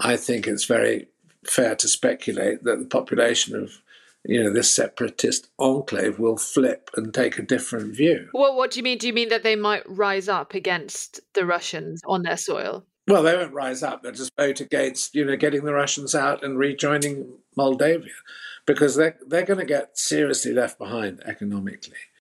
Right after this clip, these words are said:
Speaker 2: But do you think that might be possible? I mean, it's just like, you know, the referendums that were held in the Donbass.
Speaker 1: Well, it's not an occupation 'cause the Russian military presence on the ground, because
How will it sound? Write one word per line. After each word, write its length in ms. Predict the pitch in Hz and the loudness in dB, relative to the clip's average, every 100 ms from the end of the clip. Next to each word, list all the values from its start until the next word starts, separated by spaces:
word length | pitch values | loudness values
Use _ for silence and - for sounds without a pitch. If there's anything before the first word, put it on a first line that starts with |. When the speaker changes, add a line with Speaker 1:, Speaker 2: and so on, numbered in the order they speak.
| _ - | _ -2
Speaker 2:
But 160 | 339 | 0
do 80 | 370 | 2
you 100 | 440 | 2
think 180 | 440 381 | 2 0
that 140 | 349 | 0
might 200 | 330 262 | 0 -2
be 80 | 294 | -2
possible? 420 | 320 320 254 208 | -4 -4 -2 0
I 100 | 185 | 2
mean, 160 | 202 226 | 0 -2
it's 140 | 233 | -4
just 160 | 285 269 | -4 0
like, 140 | 240 - 214 | 0 -2 -6
you 160 | 233 | 0
know, 100 | 208 | 0
the 80 | 202 | 2
referendums 800 | 208 233 214 226 226 185 170 180 180 | 0 2 2 2 0 -4 -6 -14 -2
that 160 | 202 160 | 0 2
were 120 | 196 | 0
held 280 | 220 226 214 | 2 2 2
in 160 | 196 | 0
the 80 | 185 | -2
Donbass. 760 | 190 233 269 220 135 - - - - | 0 0 -2 -4 -4 -6 -12 -8 4
Speaker 1:
Well, 140 | 202 | 6
it's 180 | 196 202 | 4 0
not 160 | 214 196 | -4 0
an 80 | |
occupation 720 | 196 185 175 - 165 170 - 143 | -2 0 -2 2 2 2 -2 -2
'cause 220 | 147 123 | 0 2
the 100 | 143 | 4
Russian 380 | 165 160 139 131 | 2 2 -4 -4
military 380 | 135 - - | -2 -2 -6
presence 440 | - 151 143 127 - | 0 0 2 -2 -6
on 160 | - | -8
the 80 | 101 | -12
ground, 380 | 110 101 85 110 | -12 -8 -8 -6
because 440 | 117 - 131 - | -4 2 2 0